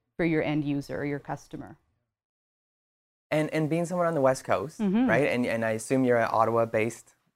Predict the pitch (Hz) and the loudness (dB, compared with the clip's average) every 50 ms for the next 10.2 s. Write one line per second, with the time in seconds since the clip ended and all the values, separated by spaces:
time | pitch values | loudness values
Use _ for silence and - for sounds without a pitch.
0 | _ _ - 117 117 113 110 107 101 101 104 104 - 139 113 117 113 - - 190 | _ _ -2 0 0 2 0 0 0 -2 -2 -2 -4 -6 -4 -2 0 2 2 2
1 | 175 190 208 233 220 - - 214 185 165 160 160 - 165 147 - - 151 143 131 | 4 4 2 2 0 -2 -2 -2 0 0 0 -2 -2 -4 -4 -2 0 2 2 2
2 | - 139 139 151 202 190 175 175 175 143 113 104 95 - 127 135 175 202 180 175 | 4 6 6 8 8 8 8 8 8 8 6 4 2 2 4 6 6 6 4 4
3 | 160 - 160 139 143 - 165 151 151 160 - - - 117 123 147 156 151 127 135 | 0 -2 -2 -2 0 2 2 4 4 4 4 4 2 2 4 4 4 4 6 6
4 | 123 117 113 117 113 117 120 127 131 123 120 113 - - - - 170 165 - 220 | 4 6 4 2 4 4 4 4 4 4 2 -2 -2 -2 0 2 2 4 4 6
5 | 349 494 - 233 190 - 143 202 269 381 427 311 302 277 285 - 302 254 208 185 | 6 6 6 6 6 6 4 6 6 8 8 8 8 8 10 8 8 8 8 6
6 | 165 - 180 233 392 427 - - 240 - - - 311 285 - - - 349 - - | 6 6 4 4 4 4 4 2 2 4 8 8 8 8 6 6 4 2 2 2
7 | - - - - - 156 160 156 151 147 143 127 - - _ _ - 151 175 190 | 0 -2 0 4 6 8 8 8 6 4 0 -4 -8 -12 _ _ -2 0 0 2
8 | - 240 214 185 196 175 135 143 151 170 180 - 196 196 190 175 165 139 - - | 0 0 0 2 2 4 4 4 2 2 0 0 -2 -2 0 0 -2 -2 -2 -4
9 | 156 147 - - - 135 123 - 135 127 123 123 120 110 123 120 117 117 113 110 | -4 -4 -6 -6 -8 -6 -4 -2 -2 0 0 -2 -2 -2 0 0 0 0 0 -2
10 | - - - | -2 -4 -4